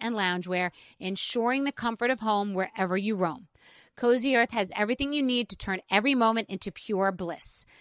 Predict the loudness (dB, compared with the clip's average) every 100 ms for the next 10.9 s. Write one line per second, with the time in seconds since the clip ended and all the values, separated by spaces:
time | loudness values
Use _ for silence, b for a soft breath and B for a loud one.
0 | b -10 -2 0 2 2 2 2 0 0
1 | 0 0 -2 -2 -4 -4 -4 -4 -4 -2
2 | -4 -4 -2 0 0 -4 -6 -2 0 0
3 | 0 -2 -4 -20 _ -4 -4 -2 2 4
4 | 6 6 4 4 4 4 6 6 6 4
5 | 0 0 0 0 0 0 -2 0 2 2
6 | -2 0 2 0 -2 -4 -6 -2 0 0
7 | -2 -2 0 2 0 0 0 2 2 2
8 | 0 0 0 2 2 2 B B B B
9 | B -6 -4 6 8 8 6 _ _ -2
10 | 6 8 8 8 8 6 4 4